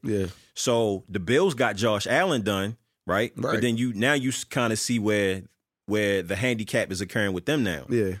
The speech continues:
Speaker 2: Right?
Speaker 1: Mm-hmm.
Speaker 2: So, 'cause now they, they can't afford, now they thinking about reworking his deal, reworking Diggs' deal, because
Speaker 1: But, but they, when they reworking it, all they gonna do is give him more money up front.
Speaker 2: Right,
Speaker 1: They
Speaker 2: right,
Speaker 1: make
Speaker 2: but
Speaker 1: more money on the back.
Speaker 2: Exactly.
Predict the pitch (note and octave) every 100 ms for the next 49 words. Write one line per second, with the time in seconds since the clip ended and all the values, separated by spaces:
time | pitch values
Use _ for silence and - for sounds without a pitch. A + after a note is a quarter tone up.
0 | - G2 A2+ - - A#2+ A#2 - A#2+ A2
1 | G2+ - F#2+ G#2 D3 C#3 C3+ G#2+ G#2+ A#2+
2 | C#3 A2 G2+ - C3+ G2 G#2+ C3+ B2+ A2+
3 | A#2 G#2 G2+ G#2 F#2 F#2+ G#2 A2 G#2 F2
4 | C3+ C3+ B2+ C3 B2+ B2 - _ _ _
5 | G2+ G#2+ A2 - F2 F2 C#3 C3 A2+ B2
6 | B2+ B2 A#2+ - _ _ _ A2 - B2
7 | C#3 C#3+ C#3+ C#3+ D3+ D3+ D#3+ - C#3 D3+
8 | D#3 D3 D#3+ C3+ F3+ - D3 C#3 D3 D3
9 | C#3+ C3+ E3+ G3 C3 C#3 C3 C3+ C3 B2+
10 | B2 A2 - - - - - E3+ A2+ -
11 | C3 C#3+ B2+ C#3+ B2+ B2+ C3+ B2+ - -
12 | A#2+ B2+ D3 D#3 G#2 F#2